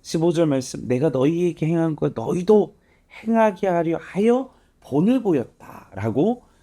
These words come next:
지금 우리에게 말씀을 하고 계시는 것입니다. 다시 말하면 자신이 행한 것과 같이 제자들도 행하기를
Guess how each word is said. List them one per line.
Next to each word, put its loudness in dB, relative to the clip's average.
지금 -4
우리에게 -2
말씀을 -2
하고 -2
계시는 -4
것입니다. -8
다시 -2
말하면 0
자신이 -2
행한 -2
것과 -2
같이 -2
제자들도 0
행하기를 0